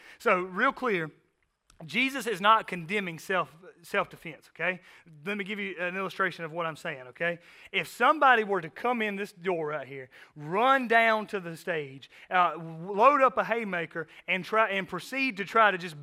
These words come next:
beat the daylights out of me, right? Jesus is not saying that I have to sit there and take it. He's not condemning self-defense.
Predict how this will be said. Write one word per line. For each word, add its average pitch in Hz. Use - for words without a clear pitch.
beat 240
the 190
daylights 147
out 139
of 127
me, 127
right? 156
Jesus 233
is 196
not 220
saying 214
that 185
I 202
have 185
to 170
sit 220
there 180
and 143
take 175
it. -
He's 214
not 247
condemning 196
self-defense. 175